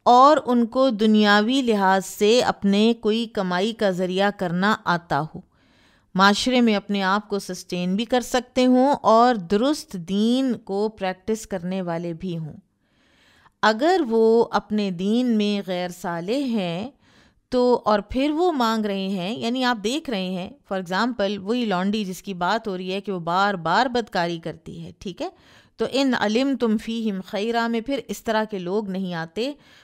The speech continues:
तो उनके साथ मुकातबत करना ज़रूरी नहीं है, ठीक है। ये जज करना है मालिक ने, आका ने, "इन अलिमतुम फ़ीहिम खैरा।"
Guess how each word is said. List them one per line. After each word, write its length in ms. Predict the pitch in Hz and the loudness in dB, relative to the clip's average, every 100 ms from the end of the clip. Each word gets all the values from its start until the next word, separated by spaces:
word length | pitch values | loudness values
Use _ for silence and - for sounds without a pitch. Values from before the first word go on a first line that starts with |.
| _ - | _ -2
तो 160 | 247 | 0
उनके 500 | 240 240 302 311 233 | 0 -2 -4 -4 -4
साथ 340 | 208 220 185 220 226 | -4 -2 0 -2 -4
मुकातबत 680 | 202 180 175 170 180 208 233 | -8 -4 -4 -4 -6 -6 -6
करना 440 | - 170 175 208 | -8 -8 -6 -6
ज़रूरी 500 | 214 180 165 170 214 | -6 -6 -8 -8 -4
नहीं 300 | 208 226 233 | -2 0 -2
है, 200 | 175 - _ _ - | -4 -10 _ _ -16
ठीक 200 | 196 - | -14 -10
है। 120 | 359 - _ _ _ - | -10 -12 _ _ _ -10
ये 460 | 180 240 294 294 - | -4 0 2 0 -4
जज 360 | 170 202 269 214 | 0 2 2 2
करना 340 | 214 196 202 220 | -4 -2 0 0
है 360 | 226 220 294 339 _ _ - | 0 -2 -2 -4 _ _ -6
मालिक 440 | 196 190 214 214 175 | -2 0 0 -4 -8
ने, 200 | 180 180 - | -12 -12 -4
आका 340 | 180 185 214 | -4 -2 -4
ने, 220 | 175 175 - _ _ - | -4 -12 -20 _ _ -4
"इन 180 | 214 | -2
अलिमतुम 600 | 208 190 208 226 220 185 | -2 -2 -2 -2 -4 -8
फ़ीहिम 440 | 190 185 180 202 185 | -8 -10 -6 -6 -6
खैरा।" 460 | - 160 160 - | -8 -10 -10 -14